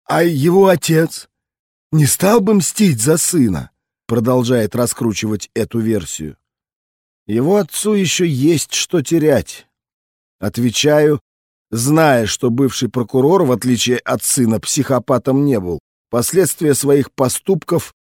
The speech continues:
понимал и знал, с кем имеет дело. Диана должна была улететь в Лондон,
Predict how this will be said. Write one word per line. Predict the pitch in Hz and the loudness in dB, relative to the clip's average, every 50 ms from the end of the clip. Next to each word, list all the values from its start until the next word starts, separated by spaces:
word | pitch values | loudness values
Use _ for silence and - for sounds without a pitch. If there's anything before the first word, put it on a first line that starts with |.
| _ _ _ _ | _ _ _ _
понимал | - 160 151 143 139 135 127 123 127 135 151 175 185 175 _ _ _ - | 0 2 4 4 4 4 4 4 4 2 2 0 0 -4 _ _ _ -4
и | - 190 | -2 0
знал, | 175 143 151 165 165 147 131 120 110 104 - _ _ _ _ _ _ - | 0 0 0 2 2 2 2 2 0 -2 -4 _ _ _ _ _ _ -10
с | - - | -10 -10
кем | - - 131 135 143 147 147 | -6 0 2 2 4 4 4
имеет | 139 131 123 123 127 131 117 113 110 | 4 4 4 4 2 0 -2 -4 -8
дело. | 104 110 110 104 95 90 87 82 - _ _ _ _ _ _ _ _ _ _ _ - | -6 -4 -2 -2 -2 -4 -6 -8 -12 _ _ _ _ _ _ _ _ _ _ _ -18
Диана | 98 95 101 123 139 151 170 190 185 156 139 | -10 -4 0 2 4 4 4 2 2 0 0
должна | 120 135 135 131 127 127 135 151 151 | 0 2 2 2 2 2 0 0 0
была | 139 147 139 139 143 - | 0 2 2 2 0 0
улететь | - 143 139 139 139 123 - 175 143 | 0 0 0 0 0 0 -2 -4 -4
в | 143 156 165 | -4 -2 -2
Лондон, | 180 180 170 156 117 113 101 92 95 85 69 65 | 0 0 2 2 2 0 0 -2 -4 -6 -8 -12